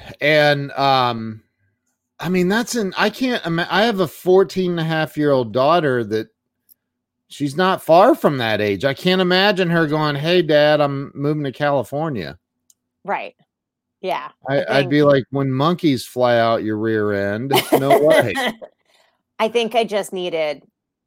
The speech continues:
Speaker 2: I don't know. I mean, it was a long time ago, but it
Speaker 1: Yeah.
Speaker 2: was, you know, I needed to get out of the situation I was in.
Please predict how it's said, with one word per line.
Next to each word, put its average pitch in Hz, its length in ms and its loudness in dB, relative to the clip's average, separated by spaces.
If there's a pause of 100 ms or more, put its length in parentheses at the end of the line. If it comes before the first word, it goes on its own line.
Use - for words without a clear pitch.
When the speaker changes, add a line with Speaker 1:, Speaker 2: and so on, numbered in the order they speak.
(300)
Speaker 2:
I 170 120 -8
don't 160 160 -8
know. 143 360 -12
I 175 60 -12
mean, 160 220 -10
it - 80 -10
was 170 100 -10
a 165 80 -6
long 156 220 -6
time 151 280 -10
ago, 165 440 2
but 151 300 -2
it 165 120 0
Speaker 1:
Yeah. 185 300 4
Speaker 2:
was, 113 60 -6 (100)
you 190 100 -4
know, 156 320 -2 (880)
I 175 120 -2
needed 170 360 0
to - 60 -16
get 160 160 0
out 139 200 2
of 131 60 -4
the 127 80 -6
situation - 680 -8
I - 80 -8
was - 160 -8
in. 190 320 -4